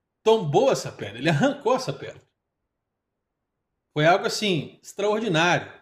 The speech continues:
Ele não estava empurrando como se fosse um portão eletrônico. Não. Ele arrancou com força essa pedra, né?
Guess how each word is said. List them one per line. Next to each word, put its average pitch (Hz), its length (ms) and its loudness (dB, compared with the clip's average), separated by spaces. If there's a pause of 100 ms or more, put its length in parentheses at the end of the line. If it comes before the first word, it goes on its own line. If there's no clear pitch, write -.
(220)
Ele 151 160 -2
não 214 60 -2
estava 214 320 0
empurrando 165 960 -2
como 151 160 -4
se - 40 -8
fosse 175 200 -4
um 151 80 -6
portão 165 480 -4
eletrônico. 139 600 -4
Não. 160 380 -4 (400)
Ele 180 100 -2
arrancou 226 600 2
com 107 120 -8
força - 440 -4
essa 117 180 -10
pedra, - 340 -16 (960)
né? 127 320 -8